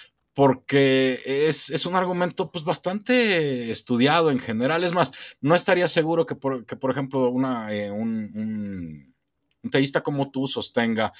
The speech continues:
el argumento del ajuste fino, del diseño inteligente, cosas por el estilo. Eh, creo que en tu caso sostienes la noción de Dios como fundamento último, este, como base de todas las cosas y cosas por el estilo.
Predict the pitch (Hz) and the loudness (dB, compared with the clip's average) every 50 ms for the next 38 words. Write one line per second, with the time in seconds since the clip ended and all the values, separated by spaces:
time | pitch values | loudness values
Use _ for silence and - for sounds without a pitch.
0 | - - - - - - 135 143 135 127 120 117 110 101 - 107 92 90 - - | -18 -18 -18 -8 -2 2 4 4 4 4 4 2 0 0 -2 -2 -2 -4 -6 -10
1 | - - - - - - 101 98 95 95 95 92 92 90 87 85 80 87 - - | -12 -10 -12 -12 -10 -10 -8 -6 -6 -6 -6 -6 -6 -8 -8 -8 -8 -8 -8 -8
2 | 98 90 87 87 85 82 82 80 76 - 87 85 85 - - 104 98 98 98 95 | -8 -8 -6 -6 -6 -8 -8 -10 -10 -10 -10 -10 -10 -10 -8 -8 -6 -6 -6 -6
3 | 95 90 92 - - 90 - - - 107 110 120 127 127 - - 135 123 117 117 | -8 -10 -12 -12 -10 -10 -8 -6 -6 -2 0 0 0 0 0 0 0 2 2 0
4 | - - - - - - - _ - 107 107 98 98 98 - - 120 117 113 - | -2 -6 -18 -20 -20 -20 -16 _ -2 0 0 0 -2 -2 2 4 4 4 4 2
5 | - 131 120 110 101 101 98 90 110 98 - - 110 104 - - - 113 104 101 | 2 2 2 2 2 -2 -4 -4 -8 -6 -2 0 0 0 0 0 -2 -2 0 0
6 | 95 95 90 - - 95 - - 107 110 107 101 98 92 95 92 - 110 104 98 | 0 -2 -2 -4 -6 -8 -6 -6 -4 -4 -2 -4 -4 -4 -4 -4 -4 -4 -4 -4
7 | 101 98 98 101 98 - - 95 92 87 - 98 90 90 90 92 92 90 - - | -4 -4 -4 -4 -6 -6 -8 -10 -10 -10 -10 -10 -8 -8 -6 -6 -6 -6 -4 -2
8 | 95 101 107 110 107 101 - - 92 78 76 69 - _ _ _ _ _ _ _ | 0 0 2 0 0 -2 -4 -8 -10 -10 -10 -14 -18 _ _ _ _ _ _ _
9 | _ _ _ - - - - - 85 78 78 78 80 - 104 101 104 101 107 113 | _ _ _ -16 -14 -12 -10 -8 -8 -6 -8 -8 -6 -4 -2 0 2 4 4 4
10 | - - 113 95 95 92 - 95 92 85 92 87 - - 113 113 - 101 87 - | 4 2 0 -2 -2 -2 -2 -2 -2 -2 -2 -4 -4 -2 -2 -2 0 -2 -6 -8
11 | - - 101 - - - 107 113 113 - - 123 113 120 120 | -10 -12 -14 -10 -4 -2 -2 -2 -2 -2 -2 0 0 0 -2